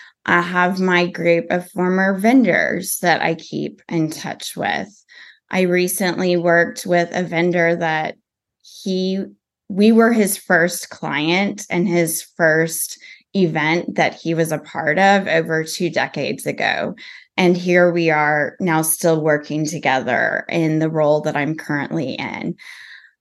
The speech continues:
I also want to share with my family and my friends and my neighbors what I do,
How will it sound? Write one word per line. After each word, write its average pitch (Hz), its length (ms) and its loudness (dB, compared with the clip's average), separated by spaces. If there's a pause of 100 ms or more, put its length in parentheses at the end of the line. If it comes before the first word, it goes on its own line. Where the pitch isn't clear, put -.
I 175 520 2 (100)
also 180 920 2
want 175 580 -2
to 180 220 -4
share 165 600 2
with 170 200 -4
my 180 200 0
family 170 580 0
and 165 140 0
my 165 120 0
friends 160 640 -2
and 170 140 -2
my 160 120 0
neighbors 160 580 -2
what 165 160 -2
I 151 120 -2
do, 214 460 -4